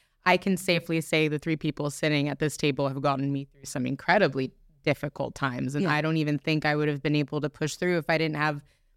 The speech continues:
Speaker 1: at least those two and three people who really, really believe in you, but can also check you, but can also validate you. And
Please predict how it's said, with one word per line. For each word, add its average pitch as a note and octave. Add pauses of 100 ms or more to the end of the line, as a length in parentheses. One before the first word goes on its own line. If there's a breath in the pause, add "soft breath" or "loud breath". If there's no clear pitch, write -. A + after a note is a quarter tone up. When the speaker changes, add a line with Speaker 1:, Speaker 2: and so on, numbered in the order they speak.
(200)
Speaker 1:
at G#3+
least B3+
those A#3+
two G#3
and G3+
three F#3+
people D#3
who C#3+
really, F#3
really D#3
believe C#3+
in C3+
you, C3
but D#3
can E3+
also E3
check C3+
you, G#2+
but C#3
can D3+
also D#3
validate C#3
you. C#3
And C#3